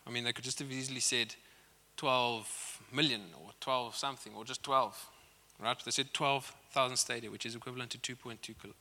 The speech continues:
two thousand two hundred kilometers. So the new city that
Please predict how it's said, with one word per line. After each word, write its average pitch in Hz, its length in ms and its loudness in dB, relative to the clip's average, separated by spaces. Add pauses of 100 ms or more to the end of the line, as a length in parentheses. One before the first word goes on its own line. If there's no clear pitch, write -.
two 180 120 -6
thousand 151 300 -4
two 214 100 2
hundred 170 180 0
kilometers. 135 580 -2 (680)
So 175 240 10
the 151 100 4
new 180 180 6
city 185 440 8
that 139 200 4